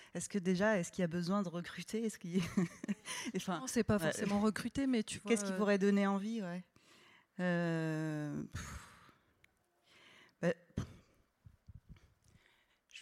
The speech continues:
Speaker 1: je pense que, alors déjà, enfin, du coup, je me situe pas du tout dans le même cadre, euh, que, que surtout, euh, Sissi et puis, euh, Laura,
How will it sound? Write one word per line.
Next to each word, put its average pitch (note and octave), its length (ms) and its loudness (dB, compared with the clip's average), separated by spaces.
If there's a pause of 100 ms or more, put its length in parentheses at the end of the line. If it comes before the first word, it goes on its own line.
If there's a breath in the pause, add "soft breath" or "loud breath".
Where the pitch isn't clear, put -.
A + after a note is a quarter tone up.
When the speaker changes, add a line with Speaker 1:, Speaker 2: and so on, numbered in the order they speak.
Speaker 1:
je - 140 -8
pense A#3+ 300 4
que, F#3 720 -2 (1300)
alors D#3+ 220 -2
déjà, F3+ 220 0
enfin, E3 340 -2
du E3 180 -12
coup, A3 100 -10
je F#3+ 120 -8
me F3+ 60 -6
situe F3+ 320 -10
pas G3+ 160 -6
du F#3 140 -10
tout G#3 120 -4
dans G3 100 2
le F3+ 60 0
même F3+ 200 -2
cadre, F#3 340 -8
euh, E3 260 -8
que, D#3+ 520 -16 (300)
que D#3 600 -14
surtout, F#3 520 -12
euh, D#3+ 160 -6
Sissi F#3+ 540 -10
et E3 40 -8
puis, E3 280 -12
euh, C#3+ 200 -10
Laura, E3 360 -4